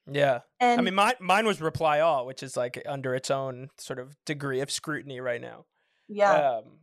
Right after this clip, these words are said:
Speaker 1: yeah, yeah, but no, I totally, I totally get that. And it, it's really hard, I think, because, um,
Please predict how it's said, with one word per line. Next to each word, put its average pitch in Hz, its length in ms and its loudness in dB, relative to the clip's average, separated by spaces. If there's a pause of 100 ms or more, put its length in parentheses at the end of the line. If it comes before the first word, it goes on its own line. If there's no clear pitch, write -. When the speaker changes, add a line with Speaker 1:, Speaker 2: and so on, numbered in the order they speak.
(800)
Speaker 1:
yeah, 160 460 4
yeah, 180 240 8
but 202 160 -4
no, 233 180 6
I 175 120 6
totally, 175 560 0
I 147 100 2
totally 147 400 2
get 131 200 0
that. 123 140 0
And 277 140 4
it, 277 140 4
it's 247 180 -4
really 320 220 2
hard, 185 360 2
I 156 60 6
think, 147 480 -10 (400)
because, 135 800 -2 (600)
um, 123 520 0